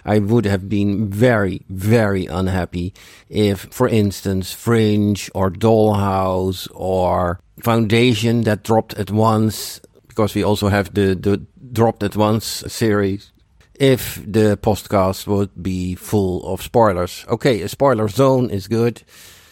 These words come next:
I then often also didn't listen, of course, to the spoiler zone, but, uh, a spoiler-full podcast, well, I think I couldn't contribute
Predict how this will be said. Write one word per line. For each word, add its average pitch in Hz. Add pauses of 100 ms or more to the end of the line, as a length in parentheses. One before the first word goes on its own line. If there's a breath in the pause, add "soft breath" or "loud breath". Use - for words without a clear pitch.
I 110
then 107
often 104
also 95
didn't 123
listen, 107
of 98
course, 101
to 98
the 87
spoiler 92
zone, 87
but, -
uh, 90
a 90
spoiler-full 107
podcast, 92
well, 95 (100)
I 107
think 123
I 123
couldn't 104 (220)
contribute 87